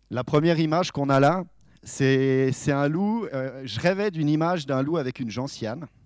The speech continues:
Et puis, euh, au final, bah, j'ai passé plus de septante heures sous le même sapin, en discutant souvent avec Jean-Marc, en disant, « Ouais, on pense que le loup, il risque de passer par là. »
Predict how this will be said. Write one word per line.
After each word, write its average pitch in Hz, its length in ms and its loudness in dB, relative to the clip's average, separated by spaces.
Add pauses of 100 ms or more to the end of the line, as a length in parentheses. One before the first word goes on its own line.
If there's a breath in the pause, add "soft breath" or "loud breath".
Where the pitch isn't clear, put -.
(920 soft breath)
Et 131 100 0
puis, 190 380 0 (120)
euh, 135 260 6
au 151 140 4
final, 180 400 4
bah, 156 100 6
j'ai 139 160 2
passé 160 400 2
plus 170 220 -4
de - 40 -12
septante 175 600 -2
heures 170 280 4
sous 156 200 -6
le 135 100 4
même 165 260 -2
sapin, 156 640 -4 (920 loud breath)
en 135 140 2
discutant 175 560 0
souvent 160 320 2
avec 170 160 4
Jean-Marc, 151 640 0
en 143 80 -2
disant, « 143 320 -4
Ouais, 156 60 0
on 151 120 -4
pense 160 320 -8
que - 100 -6
le 147 100 -4
loup, 156 200 -2
il 151 140 -4
risque 139 240 -6
de 143 80 0
passer 151 320 -4
par 143 240 -4
là. » 165 180 0